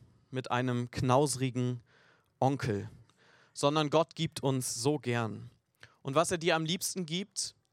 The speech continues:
und am meisten gibt, sind nicht unbedingt direkt andere Umstände, sondern er gibt sich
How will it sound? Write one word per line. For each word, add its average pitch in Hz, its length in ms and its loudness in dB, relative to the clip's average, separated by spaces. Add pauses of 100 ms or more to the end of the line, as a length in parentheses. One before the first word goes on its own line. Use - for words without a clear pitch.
(280)
und 135 180 -4
am 139 120 2
meisten 160 440 0
gibt, 165 480 -6 (240)
sind 156 240 -6
nicht 208 240 -2
unbedingt 175 500 0
direkt 147 480 -4
andere 147 320 0
Umstände, 120 800 -4 (540)
sondern 151 340 0
er 135 140 -4
gibt 147 300 -10
sich - 440 -8